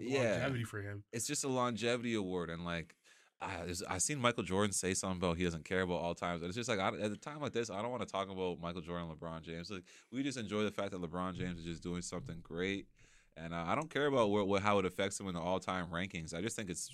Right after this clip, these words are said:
Speaker 1: it's amazing to break that record that when you looked at it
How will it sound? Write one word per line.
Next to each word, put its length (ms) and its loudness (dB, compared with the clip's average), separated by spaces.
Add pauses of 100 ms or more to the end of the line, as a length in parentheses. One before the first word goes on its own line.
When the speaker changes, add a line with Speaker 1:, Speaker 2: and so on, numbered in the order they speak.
(120)
Speaker 1:
it's 320 -6 (100)
amazing 540 2
to 80 -2
break 240 -2
that 160 0
record 300 -2
that 240 -2 (320)
when 120 -2
you 120 2
looked 160 2
at 100 2
it 220 2